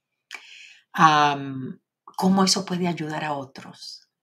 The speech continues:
Y definitivamente dar lo mejor de ti en ese servicio, en ese producto que creas. Es, es la fórmula. A veces nosotros andamos buscando,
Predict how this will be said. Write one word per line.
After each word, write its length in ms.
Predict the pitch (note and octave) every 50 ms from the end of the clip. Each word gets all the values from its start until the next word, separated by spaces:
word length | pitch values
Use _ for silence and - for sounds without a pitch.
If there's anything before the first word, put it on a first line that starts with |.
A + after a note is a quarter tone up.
| _ _ _ _ _ _ _ _ _ _ _ _ _ _ _ _ _ _ _ _ _
Y 120 | D#3+ D3+
definitivamente 960 | D3+ C#3+ - E3+ D#3 D3+ D#3 D#3 F3+ F3 E3+ E3+ E3+ E3+ F3+ F#3 F#3 G#3 G3 F3
dar 360 | D3+ D#3 D#3+ E3+ E3+ E3 E3+
lo 200 | E3 D#3 C#3+ C#3+
mejor 580 | C#3+ C#3 - - - F3+ F3+ F#3 F#3+ - - G#3+
de 220 | F3 C#3+ D3+ C#3+
ti 360 | - - - D3 C3 B2+ - _ - - - _ -
en 180 | A#2 C#3 C#3+
ese 220 | D3+ D3+ - D#3+ -
servicio, 520 | - D3 C#3 D3 E3 E3+ E3+ - - D3
en 80 | C#3+ D3+
ese 180 | D3+ - E3+
producto 680 | - - D#3 D3+ D3 E3 E3+ E3+ E3+ - - D3+ C3+ B2+
que 140 | - C3 -
creas. 340 | - C3 B2+ B2+ B2+ -
Es, 260 | F#3 G3 F#3 - - -
es 140 | - G3+ A#3+
la 120 | A3 G#3+ G#3+
fórmula. 640 | - B3+ C4 C#4 C4 G3+ D3 B2 A#2 A2 - _ _ _ _ _ _ _ _ _ _ _ _ _ - - - _ _ _ _ _ _ _ _ _ _ _ _ _ _ _ _ _ _ _ _ _
A 120 | - E3+ F#3
veces 240 | G3 F#3+ A3+ A3+ G#3+
nosotros 380 | F#3 F#3 G#3+ A3 A3 G#3 -
andamos 420 | F#3+ F3 F#3 G3 G3+ G3+ F#3+ F#3 F3+
buscando, 540 | F3 - - - G3+ G3+ G3+ G#3+ G#3 G3+